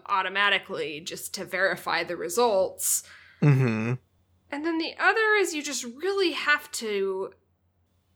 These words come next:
Speaker 1: find something and then make it consistent with what happened, right? Like
Speaker 2: Yeah, I mean, like, like, I, when I, when I say that it's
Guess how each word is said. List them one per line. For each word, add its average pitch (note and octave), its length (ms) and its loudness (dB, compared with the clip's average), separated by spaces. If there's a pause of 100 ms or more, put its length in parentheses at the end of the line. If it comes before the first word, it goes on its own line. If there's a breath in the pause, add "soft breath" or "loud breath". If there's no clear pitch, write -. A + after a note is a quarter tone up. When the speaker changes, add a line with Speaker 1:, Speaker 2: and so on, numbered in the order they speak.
(300)
Speaker 1:
find A#3 720 -2
something F3+ 880 -4
and F#3+ 280 -4
then F#3 220 -2
make F#3+ 260 0
it - 220 -6
consistent - 840 -4 (760)
with G3 260 -2
what - 160 -6
happened, E3+ 680 -8
right? A3+ 400 4
Like G3+ 500 0
Speaker 2:
Yeah, D#4 380 6
I G#3 100 0
mean, C#4 200 -6
like, B3+ 300 -6
like, A3+ 260 -4
I, C#4 380 0 (760 soft breath)
when A3+ 240 4
I, D#4+ 540 2
when G#3 180 2
I D4+ 360 2 (140)
say C#3 720 4 (320)
that D3+ 180 0
it's C#3 140 0